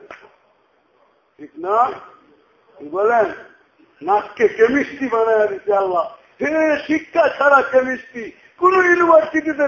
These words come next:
যাওয়ার দরকার নাই, কোন কলেজে যাওয়ার দরকার নাই, তোর চেয়ে বড় কোন কেমিস্ট্রিও নাই। মানে খালি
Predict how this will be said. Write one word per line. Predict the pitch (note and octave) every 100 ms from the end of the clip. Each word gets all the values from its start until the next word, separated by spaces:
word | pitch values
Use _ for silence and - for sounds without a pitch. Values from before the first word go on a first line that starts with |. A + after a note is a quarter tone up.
| C#4
যাওয়ার | C#4 C4+ C4 C4
দরকার | B3+ B3+ B3
নাই, | A#3+ A#3 A3+ - - _ -
কোন | E4 F4
কলেজে | E4 - E4+ F#4 E4+ E4 C#4+
যাওয়ার | C#4+ C#4 B3+
দরকার | - B3+ B3+ B3+
নাই, | A#3+ A#3+ A3 - _ -
তোর | C#4+
চেয়ে | - D4
বড় | B3 A#3 A3
কোন | G#3 G#3+ G#3
কেমিস্ট্রিও | G3+ F#3 G3+ G3+ _ G3 E3+
নাই। | D3 C#3+ _ _ _
মানে | A3 D#4 D#4
খালি | - - B3 C#4+